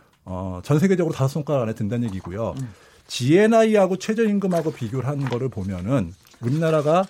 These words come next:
Speaker 1: 지엔아이 대비 최저임금 수준이 전 세계에서 네 번째입니다.
Speaker 2: 네.
Speaker 1: 최저임금위원회 자료에 의하면은.
Speaker 2: 네.
Speaker 1: 우리나라의 최저임금 수준이 전 세계적으로 분명히 국민소득이나 유사근로자 임금을 비교과 비교하면은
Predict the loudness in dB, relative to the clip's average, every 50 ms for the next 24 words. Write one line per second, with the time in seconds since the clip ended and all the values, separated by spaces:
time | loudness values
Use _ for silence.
0 | _ _ _ _ _ -4 0 2 2 4 2 2 2 2 0 0 0 0 -2 -4
1 | -4 -2 -2 0 0 0 -2 -2 -4 -8 -8 -6 -4 -4 -2 -4 -4 -4 -4 -4
2 | -4 -2 -4 -4 -6 -6 -8 -8 -10 -8 -8 -4 -4 -4 -4 -4 -4 -6 -8 -8
3 | -8 -10 -12 -10 -8 -6 -2 -2 0 0 0 0 -2 -2 -4 -4 -6 -6 -8 -6
4 | -6 -6 -6 -8 -8 -8 -10 -12 -12 -12 -8 -6 -6 -6 -6 -8 -14 -10 -2 0
5 | 2 4 6 6 6 6 4 4 2 0 0 2 2 2 4 4 2 2 0 -2
6 | -4 -6 -4 -2 -2 0 0 0 0 0 0 0 0 0 -2 -4 -8 -12 _ _
7 | _ _ _ _ _ _ _ -10 -6 -4 -2 -2 0 0 0 0 0 0 -2 -2
8 | -4 -6 -6 -6 -6 -6 -4 -4 -4 -6 -6 -8 -8 -6 -4 -2 -2 -2 -2 -4
9 | -4 -4 -4 -4 -4 -4 -6 -6 -6 -4 -4 -4 -6 -6 -6 -6 -6 -4 -4 -4
10 | -4 -4 -4 -4 -4 -6 -6 -6 -4 -4 -4 -4 -4 -6 -8 -10 -10 -12 -10 -10
11 | -10 -8 -10 -10 -8 -8 -8 -6 -6 -6 -6 -8 -8 -8 -8 -8 -6 -6 -8 -8